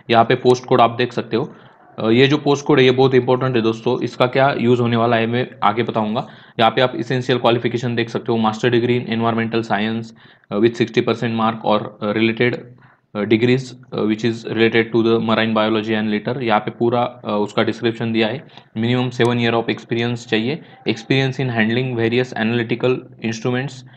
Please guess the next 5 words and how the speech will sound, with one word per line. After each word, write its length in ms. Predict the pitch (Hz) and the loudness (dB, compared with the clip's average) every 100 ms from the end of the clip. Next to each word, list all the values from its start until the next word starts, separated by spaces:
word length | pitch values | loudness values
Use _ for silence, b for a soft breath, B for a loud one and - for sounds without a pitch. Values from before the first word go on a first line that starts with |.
| b b - | b b 0
for 100 | 120 | 2
analysis 520 | - 117 123 120 120 | 2 0 0 0 0
of 100 | 127 127 - | -2 -2 0
chemical 420 | 120 120 135 175 - B B B B B | 0 0 0 0 -2 B B B B B
oceanographic 680 | 127 127 156 151 135 127 147 | 0 2 2 4 2 2 0